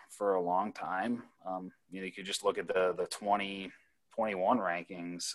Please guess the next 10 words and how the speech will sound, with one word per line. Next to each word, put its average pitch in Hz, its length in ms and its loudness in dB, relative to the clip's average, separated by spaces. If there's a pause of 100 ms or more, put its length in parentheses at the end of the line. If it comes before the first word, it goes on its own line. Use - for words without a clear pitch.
um, 87 300 -6
where, 87 300 -8
you 92 60 -12
know, 90 100 -6
Braden 95 320 2
Daly 98 380 2
and, 87 160 -10
and 90 140 -12
Logan 90 320 0
Landers, 92 600 0